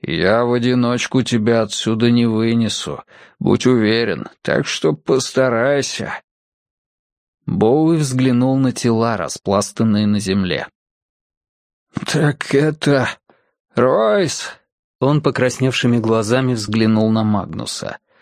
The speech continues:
«Убил эту девочку?» «Да», был ответ. «Но зачем ему это делать?» «Потому что»,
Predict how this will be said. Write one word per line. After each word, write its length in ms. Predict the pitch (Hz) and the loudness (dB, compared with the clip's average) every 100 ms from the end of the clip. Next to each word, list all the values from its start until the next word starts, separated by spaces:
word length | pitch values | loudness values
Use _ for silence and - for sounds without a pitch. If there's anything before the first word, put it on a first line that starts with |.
| _ _ _ - | _ _ _ -2
«Убил 500 | - 170 190 214 165 | 0 2 2 2 2
эту 340 | 175 - 185 | 0 0 0
девочку?» 760 | 170 220 156 117 107 - 120 101 - _ _ _ _ _ _ _ _ | 2 0 0 0 -4 -6 -6 -8 -10 _ _ _ _ _ _ _ _
«Да», 360 | - 92 110 113 - _ _ - | -6 0 0 -2 -6 _ _ -2
был 240 | 123 107 | 2 2
ответ. 460 | 98 - 85 - - _ _ _ _ _ _ _ _ _ _ - | 0 -2 -4 -4 -12 _ _ _ _ _ _ _ _ _ _ -2
«Но 280 | 127 170 165 | 0 2 2
зачем 640 | 196 180 - 285 285 170 | 0 0 -2 -2 2 2
ему 320 | 131 139 143 | 2 2 2
это 320 | 147 143 165 | 0 0 0
делать?» 760 | 175 190 262 170 110 - - - _ _ _ _ _ _ _ _ _ | 0 0 0 0 -4 -8 -14 -18 _ _ _ _ _ _ _ _ _
«Потому 580 | - 82 73 67 87 151 | -8 -2 -2 0 0 0
что», 440 | - - 143 82 | -2 0 0 0